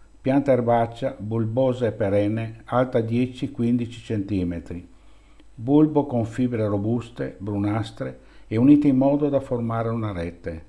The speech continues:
Foglie lineari, larghe poco più di un millimetro e inferiori all'apice fiorale.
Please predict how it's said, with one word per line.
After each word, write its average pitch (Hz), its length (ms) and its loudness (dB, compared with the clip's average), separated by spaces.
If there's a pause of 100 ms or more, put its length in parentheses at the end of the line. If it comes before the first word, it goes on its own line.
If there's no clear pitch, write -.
(500)
Foglie 147 440 2
lineari, 123 720 0
larghe 135 400 2
poco 131 280 -6
più 127 200 -4
di 120 60 -4
un 113 100 -2
millimetro 120 800 -2
e 113 120 -6
inferiori 113 680 0
all'apice 101 580 -4
fiorale. 76 640 -10